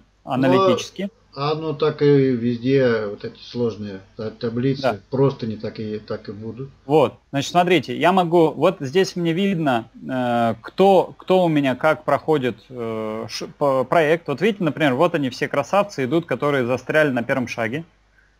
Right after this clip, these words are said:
Speaker 1: А цвет что означает?
Speaker 2: Э, темно-желтый — это значит выполнен каждый шаг задания.
Speaker 1: А,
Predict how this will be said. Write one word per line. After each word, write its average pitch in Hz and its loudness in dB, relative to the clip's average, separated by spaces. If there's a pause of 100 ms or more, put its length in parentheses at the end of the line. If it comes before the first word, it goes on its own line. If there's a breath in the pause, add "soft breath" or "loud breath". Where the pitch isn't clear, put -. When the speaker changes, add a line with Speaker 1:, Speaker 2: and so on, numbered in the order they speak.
Speaker 1:
А 127 2
цвет 147 2
что 170 2
означает? 160 -2 (460)
Speaker 2:
Э, 123 4
темно-желтый — 190 4
это 147 -2
значит 156 -2
выполнен 170 2
каждый 143 0
шаг 113 -2
задания. 127 2
Speaker 1:
А, - -8